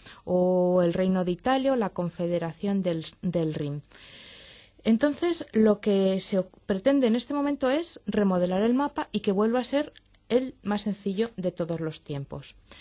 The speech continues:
Los, los países que han vencido a Napoleón son los que van a sacar mayor provecho de esta nueva situación. Por ejemplo, Austria recupera lo que era el Véneto, Lombardía y una parte pequeña de Polonia,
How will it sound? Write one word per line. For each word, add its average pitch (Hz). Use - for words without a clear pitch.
Los, 190
los 196
países 269
que -
han 190
vencido 196
a 165
Napoleón 240
son 202
los 226
que -
van 165
a 170
sacar 180
mayor 165
provecho 180
de 175
esta 165
nueva 165
situación. 165
Por 165
ejemplo, 180
Austria 262
recupera 190
lo 175
que 185
era 170
el 180
Véneto, 180
Lombardía 175
y 180
una 190
parte 170
pequeña 180
de 160
Polonia, 233